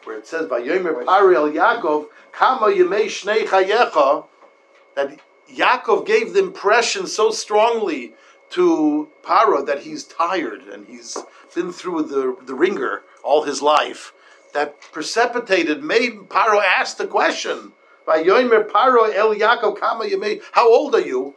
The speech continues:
That's another eight words. And Yaakov was responsible for that,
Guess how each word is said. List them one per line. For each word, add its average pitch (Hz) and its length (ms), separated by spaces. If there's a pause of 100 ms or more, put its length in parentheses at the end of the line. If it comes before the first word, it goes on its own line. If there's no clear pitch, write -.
(280)
That's 143 220
another 139 240
eight 127 240
words. - 420 (540)
And 113 120
Yaakov 135 280
was 127 220
responsible 120 640
for - 160
that, 117 300